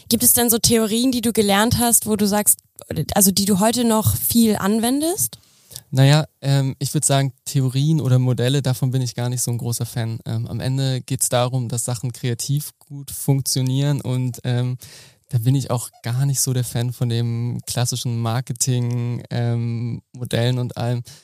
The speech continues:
Speaker 2: sondern gerade auch in der Mode ist es ja viel, ähm, spezieller. Also gut, wenn ich jetzt Werbung mache für Auto oder für, ähm, Konsumgüter, ist es teilweise noch mal ein bisschen was anderes. Da geht's ja dann um, ähm,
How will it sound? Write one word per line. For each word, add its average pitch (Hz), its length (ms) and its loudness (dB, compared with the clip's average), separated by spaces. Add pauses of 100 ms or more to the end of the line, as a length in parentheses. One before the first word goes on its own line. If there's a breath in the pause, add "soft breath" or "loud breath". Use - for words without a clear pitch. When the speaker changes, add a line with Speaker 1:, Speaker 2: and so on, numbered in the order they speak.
(160 loud breath)
Speaker 2:
sondern 127 280 2
gerade 131 280 2
auch 131 120 -2
in 131 60 0
der 120 60 0
Mode 131 320 2
ist 113 140 0
es 120 160 -4
ja 117 240 0
viel, 131 640 -2
ähm, 120 200 -2
spezieller. 117 760 -2
Also 113 320 -6 (300)
gut, 123 180 -16
wenn 120 100 -2
ich 117 100 -2
jetzt - 180 -2
Werbung 120 300 0
mache 117 260 -2
für 117 360 -2 (600 loud breath)
Auto 127 540 4
oder 120 500 0
für, 117 720 -2
ähm, 117 260 -6
Konsumgüter, 135 640 -4
ist 127 160 -8
es - 80 -10
teilweise 123 420 0
noch 120 140 -2
mal 117 100 -2
ein 120 100 -2
bisschen 131 300 0
was 113 140 -2
anderes. 127 420 -4
Da 123 80 -4
geht's 123 220 -2
ja 120 80 0
dann 117 200 0
um, 120 300 -6 (400 soft breath)
ähm, 117 800 2